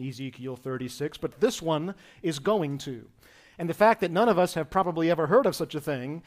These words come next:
is actually very significant, because the text of Ezekiel thirty-six directly connects the coming of Jesus to the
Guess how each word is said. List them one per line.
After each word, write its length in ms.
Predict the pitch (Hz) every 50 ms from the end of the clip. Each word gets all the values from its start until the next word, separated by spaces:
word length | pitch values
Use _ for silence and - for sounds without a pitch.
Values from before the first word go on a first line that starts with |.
| - - -
is 140 | - 160 -
actually 520 | 247 214 220 254 277 - - 196 185 180
very 260 | 151 147 156 151 160 156
significant, 720 | - - 208 208 233 240 - 254 - - 165 110 - - - - - - - - _ _ - -
because 280 | - 185 - 196 175 160
the 80 | 170
text 360 | - - 233 262 247 - -
of 120 | 214 170 156
Ezekiel 640 | 151 131 156 208 220 - 196 175 165 156 147 147 _
thirty-six 840 | _ 180 165 139 123 - - - 262 202 156 151 - - - - - - - _ - _ _ _
directly 600 | - 185 175 160 165 196 233 - - 262 269 277
connects 560 | 277 - 277 277 208 160 156 160 - - - -
the 120 | - 160
coming 520 | - - - 208 240 262 247 247 247 254
of 320 | 262 - 214 185 175 151 127
Jesus 800 | - 170 220 247 233 160 - 127 123 151 - - - - - - - - - - - - - _ _ _
to 260 | - - 220 214 214
the 280 | 180 185 180 175 135